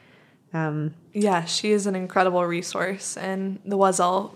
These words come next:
Speaker 2: community and family is really blessed to have her.
Speaker 1: Yes, big time.
Speaker 2: So what's, what's next? Let's check it out. Our third question today that we want to talk about is a pretty juicy one. It is from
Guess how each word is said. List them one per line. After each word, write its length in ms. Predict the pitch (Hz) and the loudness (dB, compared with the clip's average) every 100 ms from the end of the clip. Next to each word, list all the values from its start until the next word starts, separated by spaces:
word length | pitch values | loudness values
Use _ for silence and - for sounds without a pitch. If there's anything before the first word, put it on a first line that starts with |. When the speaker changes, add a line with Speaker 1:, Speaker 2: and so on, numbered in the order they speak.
| - | -8
Speaker 2:
community 500 | - 202 190 185 175 | 0 2 4 2 0
and 140 | 175 | -4
family 280 | 170 - - | -4 -6 -4
is 140 | 202 - | -6 -4
really 360 | 165 117 214 - - | -2 -2 -4 -10 -8
blessed 300 | - - - | -6 -6 -6
to 80 | |
have 220 | 220 226 - | -2 -2 -4
her. 220 | 214 214 - _ _ - | -6 -8 -18 _ _ -2
Speaker 1:
Yes, 460 | 160 139 - - - | -2 -2 -8 -14 -10
big 180 | 180 165 | -8 -8
time. 440 | - 147 151 170 - - - - - - - _ | -6 -6 -4 -6 -8 -20 -20 -18 -18 -18 -20 _
Speaker 2:
So 180 | - - | -8 -4
what's, 480 | 220 220 285 - - 214 | 0 0 -2 -2 -4 -4
what's 200 | 240 - | -6 -2
next? 360 | 240 262 - - | 2 0 0 -4
Let's 220 | 208 - | -4 -2
check 320 | - 233 226 | -2 -2 2
it 80 | 220 | 2
out. 340 | 196 104 - - - - - _ | 4 2 -2 -8 -18 -20 -20 _
Our 120 | 196 | 2
third 340 | 196 226 285 277 | 6 6 6 4
question 320 | 190 - 175 | -2 -2 -4
today 220 | 175 175 | 0 2
that 80 | 175 | 4
we 100 | 180 | 2
want 200 | 185 208 | 2 2
to 80 | 214 | 0
talk 180 | 202 - | -4 2
about 380 | 196 185 190 - | 4 4 2 0
is 100 | 208 | -4
a 60 | |
pretty 240 | 202 220 233 | 0 2 2
juicy 340 | 196 180 170 | 0 -2 0
one. 360 | 170 165 185 214 - - - - | 2 0 0 -6 -14 -16 -18 0
It 120 | 208 | 6
is 180 | 220 214 | 8 6
from 520 | - 190 185 185 185 | 4 4 4 2 -2